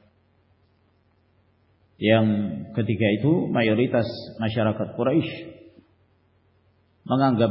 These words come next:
bahwa itu adalah hoax atau itu adalah, eh,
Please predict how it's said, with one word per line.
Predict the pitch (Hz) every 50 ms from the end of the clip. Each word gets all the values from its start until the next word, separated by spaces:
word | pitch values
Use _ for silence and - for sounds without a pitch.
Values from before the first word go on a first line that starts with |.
| 101
bahwa | 104 101 98 107 98
itu | 101 107 107
adalah | 113 95 92 90 92 104 107 107 - - - - - - - - - - _ _ _ _ _ _ _ _ _ _ _ _ _ _ _ _ _ _ _ _ _ _ _ _ - -
hoax | 120 123 117 - - - - - - - - - - _ - - _ _ _ _ _ _ _ _ _ _ _ _ _ _ _ _ _ _ _ _ _ _ _ -
atau | - 90 87 - 90 82
itu | 98 104 120 110
adalah, | 110 113 117 113 117 113 107 110 - - - - - - - - - _ _ _ _ _ _ _ _ _ _ _ _ _ _ _ _ _ _ _ _ _ _ - -
eh, | - 101 104 104 101 98 92 90